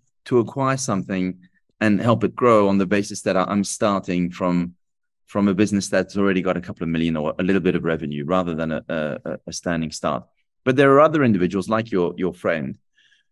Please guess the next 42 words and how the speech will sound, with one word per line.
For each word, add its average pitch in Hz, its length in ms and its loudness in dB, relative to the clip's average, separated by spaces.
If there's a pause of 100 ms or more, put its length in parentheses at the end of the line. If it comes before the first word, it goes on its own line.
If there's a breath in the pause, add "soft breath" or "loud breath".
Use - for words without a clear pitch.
who's 113 160 2
obviously 123 300 2
very 98 220 4
talented 92 420 -2
and 98 160 -2
is 98 140 -2
able 98 220 2
to - 60 -14
start 101 300 -4
to, 95 220 -6
to, 101 160 -8 (140)
to, 107 80 -8
you 107 100 0
know, 82 140 -2
to 98 140 -14
start 98 280 -6
from 98 140 -4
nothing. 107 340 -6 (260 loud breath)
But 131 120 2
either 180 260 6
way, 127 420 4 (720)
there 139 200 4
is 170 180 4
a 147 80 4
new, 147 460 0 (460)
I 110 40 -2
think 160 180 -2
the 127 80 2
point 143 320 -2
is 104 180 -2
there 117 140 2
is, 139 260 -2
I 123 140 -2
think, 110 320 -2
a 104 60 0
new 110 280 2
breed 110 340 0
of 95 280 2 (1120)
investor 101 920 0 (200)
or 95 300 -2
investment 101 460 0
vehicle, 82 640 -2